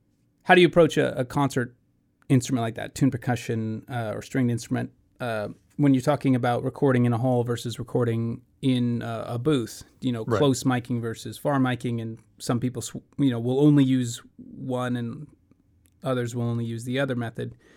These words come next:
Speaker 1: So we recorded the harp in two places. First, we recorded it in a, um, a large studio.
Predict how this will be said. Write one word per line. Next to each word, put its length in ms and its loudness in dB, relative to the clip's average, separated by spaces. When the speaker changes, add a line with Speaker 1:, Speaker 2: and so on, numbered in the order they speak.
Speaker 1:
So 120 2
we 60 8
recorded 440 6
the 80 4
harp 240 2
in 120 -2
two 160 0
places. 520 -6
First, 340 0
we 60 2
recorded 420 2
it 100 0
in 220 0
a, 240 -4
um, 300 -8
a 80 -4
large 260 2
studio. 500 0